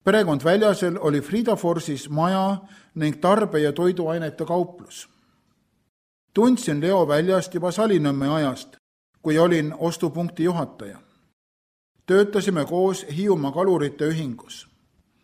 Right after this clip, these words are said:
Järgmisel hommikul pärast einetamist palvetasime ja andsime üksteist Jumala kaitsva hoole alla.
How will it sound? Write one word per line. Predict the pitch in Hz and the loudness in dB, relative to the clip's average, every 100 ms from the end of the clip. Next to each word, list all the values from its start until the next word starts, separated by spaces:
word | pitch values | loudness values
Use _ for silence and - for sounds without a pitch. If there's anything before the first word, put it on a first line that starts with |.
| _ _ _ _ _ | _ _ _ _ _
Järgmisel | 165 196 226 202 151 135 | 2 4 4 0 -2 -2
hommikul | 170 190 202 220 214 | 0 0 -2 -2 -2
pärast | - 156 147 - | -2 -4 -4 -4
einetamist | 180 226 214 214 160 147 - | -2 0 0 -2 -4 -4 -6
palvetasime | 165 202 180 180 175 160 180 185 175 - _ _ _ _ | 0 2 2 -2 -6 -4 -4 -4 -6 -14 _ _ _ _
ja | 160 160 | 0 2
andsime | 214 208 208 156 | 2 0 0 0
üksteist | 160 - 180 180 - 170 | -4 -2 -2 -2 -8 -6
Jumala | 185 202 196 170 160 156 - _ _ _ _ | -2 0 2 4 2 0 -18 _ _ _ _
kaitsva | 165 175 175 156 | 2 2 2 -2
hoole | 143 175 165 131 | 0 2 2 0
alla. | 120 120 101 | -4 -8 -12